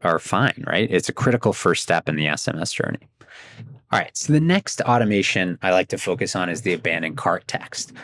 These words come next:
We're all familiar with cart abandonment. It happens to the best of us in high numbers.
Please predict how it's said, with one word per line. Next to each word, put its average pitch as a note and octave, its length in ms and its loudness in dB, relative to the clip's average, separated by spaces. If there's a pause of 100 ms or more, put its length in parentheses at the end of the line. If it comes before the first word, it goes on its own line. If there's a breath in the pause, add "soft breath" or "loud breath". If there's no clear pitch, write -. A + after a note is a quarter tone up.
(160 loud breath)
We're C#3+ 120 4
all E3 120 6
familiar G2+ 460 4
with D#2+ 200 0
cart D#2 200 0
abandonment. - 340 -4
It - 60 -12
happens A#2 400 2
to F2 60 0
the D#2+ 60 2
best D#2+ 300 0
of E2 60 4
us D#2+ 260 2
in E2+ 120 0
high G2+ 240 0
numbers. D2+ 560 0